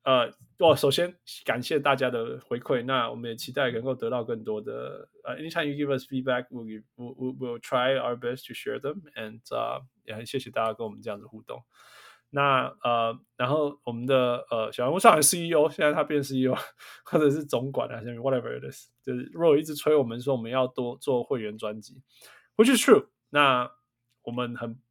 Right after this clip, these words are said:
很感谢，很感谢所有一直支持我们的小人物会员们。那我，我很抱歉，这绝对是 it's on me，it's on me。那个我们应该要更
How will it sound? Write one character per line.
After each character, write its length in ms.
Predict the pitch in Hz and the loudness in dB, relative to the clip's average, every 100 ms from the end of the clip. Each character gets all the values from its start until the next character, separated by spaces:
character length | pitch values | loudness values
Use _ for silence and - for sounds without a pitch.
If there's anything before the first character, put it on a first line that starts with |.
| _ | _
很 240 | - 120 123 | -8 -8 -4
感 260 | - 117 | -4 -4
谢， 180 | - 165 | -2 0
很 120 | 131 | 0
感 220 | 151 117 113 | 0 -2 -2
谢 180 | 139 | -4
所 200 | 123 135 | -4 -2
有 80 | 120 | -2
一 80 | 135 | -2
直 160 | 139 120 | -8 -12
支 180 | - 123 | -8 -10
持 140 | - | -6
我 140 | 113 104 | -6 -6
们 80 | |
的 100 | 107 | -6
小 180 | 104 113 | -6 -6
人 100 | 101 | -6
物 120 | 107 | -8
会 220 | 110 127 110 | -8 -8 -8
员 120 | - | -10
们。 200 | 135 - _ - - _ | -16 -18 _ -20 -20 _
那 360 | 135 131 113 123 - _ | -2 0 0 -4 -14 _
我， 260 | - 113 110 - | -8 -6 -6 -8
我 140 | 117 110 | -6 -4
很 280 | 104 120 117 | -4 -8 4
抱 200 | 139 120 | 6 6
歉， 160 | 127 | 2
这 100 | 123 | -2
绝 180 | 131 127 | -2 2
对 100 | 131 | 2
是 200 | 127 120 | 2 -2
it's 120 | 110 | -4
on 200 | 113 113 | -6 -6
me，it's 880 | 110 120 135 - _ _ _ - 107 | -6 -2 -2 -4 _ _ _ -18 -10
on 120 | 113 | -10
me。 300 | 113 131 123 - - _ _ _ | 0 0 0 -10 -20 _ _ _
那 120 | 135 | -8
个 220 | 131 123 110 | -4 -2 -4
我 60 | |
们 180 | 113 113 | -6 -10
应 120 | 139 143 | -10 -4
该 160 | 139 | 0
要 220 | 143 127 | 2 0
更 360 | 120 156 127 113 | 0 -2 -2 -6